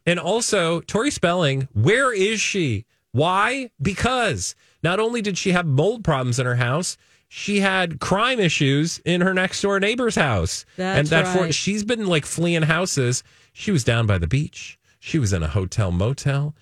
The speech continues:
Speaker 1: She was in, uh, a house where there was a swat team called. I mean, this girl has had some real estate issues. We don't know where she's at right now.
Speaker 2: She's
Speaker 1: Meanwhile,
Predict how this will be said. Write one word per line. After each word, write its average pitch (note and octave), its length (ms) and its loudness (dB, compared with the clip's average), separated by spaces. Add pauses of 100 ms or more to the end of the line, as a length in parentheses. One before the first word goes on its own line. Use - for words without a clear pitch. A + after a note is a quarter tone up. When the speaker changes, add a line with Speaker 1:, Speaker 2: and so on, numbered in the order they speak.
(200)
Speaker 1:
She - 220 -6
was D3+ 200 2
in, G#2+ 340 0
uh, E2+ 480 0
a F2+ 60 0
house A2+ 380 -2
where G2 280 0
there F#2+ 140 2
was F2 100 0
a E2+ 80 -2
swat B2+ 340 0
team D3 300 0
called. D3 460 0
I B2 60 2
mean, A#2 280 2 (380)
this C3 180 2
girl G3 240 0
has D3 120 0
had C3+ 180 2
some E2+ 180 0
real C3+ 240 2
estate A#2+ 260 0
issues. G2 480 0 (160)
We C#3+ 220 2
don't C#4+ 160 2
know C4+ 120 2
where A3 160 0
she's G3+ 280 -2
at G3 220 0
right D#3 200 0
now. G2+ 380 0 (240)
Speaker 2:
She's - 100 -6
Speaker 1:
Meanwhile, D#3+ 600 2